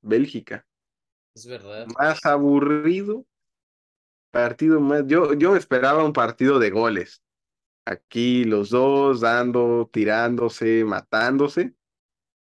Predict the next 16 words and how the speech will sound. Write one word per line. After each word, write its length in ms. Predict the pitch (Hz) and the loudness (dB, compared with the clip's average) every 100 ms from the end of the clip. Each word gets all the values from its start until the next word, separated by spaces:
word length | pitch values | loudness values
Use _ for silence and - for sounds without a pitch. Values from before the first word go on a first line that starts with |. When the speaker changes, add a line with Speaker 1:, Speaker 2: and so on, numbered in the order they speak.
| _ | _
Speaker 1:
Y 120 | 120 | -6
los 300 | 120 123 127 | 0 2 2
dos 220 | 131 185 214 | 2 2 4
me 140 | 156 | 2
decepcionaron. 800 | 113 113 101 113 113 113 107 104 | 2 -2 -2 0 0 0 -2 -4
Partido 500 | - 117 117 180 196 | -4 -2 0 2 2
más 200 | 175 170 | 0 0
aburrido. 580 | 135 113 110 123 143 160 | 0 2 2 2 2 0
O 120 | 254 _ _ _ _ _ _ _ _ _ | -6 _ _ _ _ _ _ _ _ _
sea, 140 | 117 | -2
no 200 | 123 156 | 0 0
se 160 | 160 165 | -2 -4
jugaba 400 | 120 113 120 113 | 0 2 2 2
nada 320 | 110 113 101 | 0 0 0
a 20 | |
nadie. 540 | 107 135 160 160 165 | 0 0 2 2 0